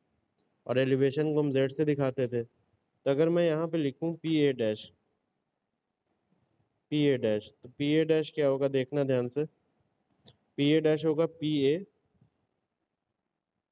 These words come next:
plus rho L जी Z A minus Z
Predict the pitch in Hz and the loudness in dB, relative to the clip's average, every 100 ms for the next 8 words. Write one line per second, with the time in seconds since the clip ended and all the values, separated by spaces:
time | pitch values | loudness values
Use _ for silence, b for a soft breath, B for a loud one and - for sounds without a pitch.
0 | _ 127 135 160 - - _ _ _ _ | _ -2 0 0 -6 -20 _ _ _ _
1 | _ _ _ 339 359 _ _ 349 - _ | _ _ _ _ -20 _ _ -20 -20 _
2 | _ _ _ _ _ _ _ _ _ _ | _ _ _ _ _ _ _ _ _ _
3 | _ _ _ - 120 135 151 110 123 151 | _ _ _ -8 -2 2 2 0 -2 -2
4 | 175 _ _ _ _ _ _ _ _ _ | -6 _ _ _ _ _ _ _ _ _
5 | _ _ _ _ _ - 120 - 139 175 | _ _ _ _ _ -20 -20 -8 -4 -4
6 | 175 _ _ _ _ _ _ _ _ _ | -8 _ _ _ _ _ _ _ _ _
7 | _ _ _ _ _ _ _ _ _ _ | _ _ _ _ _ _ _ _ _ _
8 | _ _ 120 117 139 160 156 - _ _ | _ _ -14 -2 0 0 -4 -18 _ _
9 | _ _ _ _ _ _ _ _ _ 135 | _ _ _ _ _ _ _ _ _ -2
10 | 143 156 131 123 139 156 - - _ _ | 0 2 0 0 -4 -8 -12 -20 _ _
11 | _ _ _ _ _ _ _ _ _ _ | _ _ _ _ _ _ _ _ _ _
12 | _ _ _ - 117 117 139 143 | _ _ _ -18 -8 0 0 0